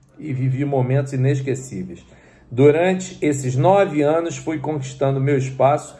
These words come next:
e ganhando o respeito e a torcida da nação rubro-negra. Mas agora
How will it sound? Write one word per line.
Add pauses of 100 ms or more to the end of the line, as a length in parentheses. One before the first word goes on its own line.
(320)
e
ganhando
o
respeito
e
a
torcida
da
nação
rubro-negra.
Mas
agora